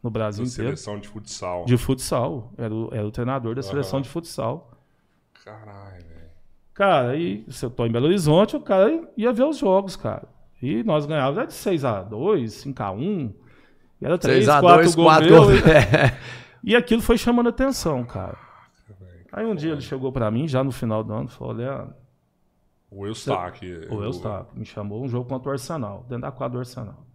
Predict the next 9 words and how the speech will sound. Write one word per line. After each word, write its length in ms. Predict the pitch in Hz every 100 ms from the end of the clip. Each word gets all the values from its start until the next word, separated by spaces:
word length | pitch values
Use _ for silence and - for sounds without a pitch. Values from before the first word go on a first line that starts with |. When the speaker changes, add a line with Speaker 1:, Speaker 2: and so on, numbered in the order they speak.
| _ _ _ _ _ -
Speaker 1:
Falou, 160 | 120
Cara, 300 | 160 151 110
você 160 | 98 127
tem 160 | 120 139
um 40 |
futuro 400 | 131 131 - 127
imenso 380 | 180 160 117 -
pela 180 | 110 104
frente. 480 | - - - _